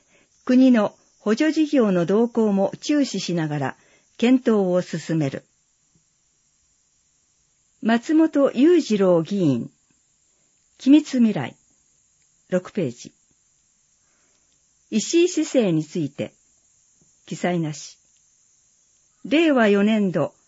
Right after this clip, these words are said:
市政方針について。君津市総合計画について。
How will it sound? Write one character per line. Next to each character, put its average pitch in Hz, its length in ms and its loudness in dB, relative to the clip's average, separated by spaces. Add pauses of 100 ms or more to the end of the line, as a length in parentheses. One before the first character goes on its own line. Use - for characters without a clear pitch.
(140)
市 - 160 -4
政 339 360 -2
方 302 160 2
針 180 260 -2
に 156 160 -2
つ - 140 -10
い 156 120 -4
て。 - 240 -12 (1500)
君 294 260 4
津 269 140 -4
市 - 260 -6
総 302 280 0
合 311 220 0
計 285 220 0
画 202 280 -6
に 156 120 0
つ - 140 -8
い 156 120 -4
て。 - 220 -12